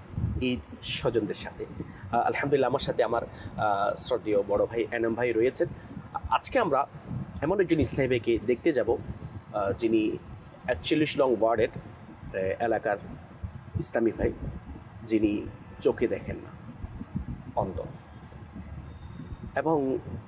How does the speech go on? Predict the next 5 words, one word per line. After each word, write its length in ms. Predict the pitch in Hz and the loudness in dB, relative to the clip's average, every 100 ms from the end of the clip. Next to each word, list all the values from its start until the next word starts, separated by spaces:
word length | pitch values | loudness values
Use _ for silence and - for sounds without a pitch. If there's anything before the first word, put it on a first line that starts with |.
| - - - - - - - - - - - - - | -14 -14 -14 -16 -10 -10 -10 -12 -12 -12 -14 -10 0
ওনাকে 240 | 143 170 156 | 2 4 2
আমি 280 | 135 139 117 113 | 2 0 0 2
দেখেছি, 520 | 147 - 170 - 131 - | 4 4 2 4 0 0
চিনি, 380 | 143 143 131 - | -4 -2 -2 -2
জানি। 280 | 117 104 110 | 0 0 0